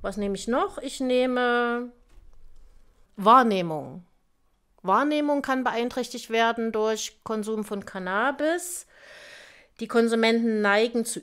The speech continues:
Überempfindlichkeit in der Wahrnehmung, also dass man gar nicht mehr richtig einschätzen kann, wie hat denn der andere das jetzt gemeint, bis hin zu Halluzinationen.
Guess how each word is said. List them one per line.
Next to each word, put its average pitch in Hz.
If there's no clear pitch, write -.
Überempfindlichkeit 285
in 277
der 262
Wahrnehmung, 262
also 220
dass 208
man 208
gar 214
nicht 220
mehr 208
richtig 208
einschätzen 208
kann, 202
wie 190
hat 190
denn 202
der 175
andere 196
das 190
jetzt 190
gemeint, 202
bis 254
hin 220
zu 196
Halluzinationen. 156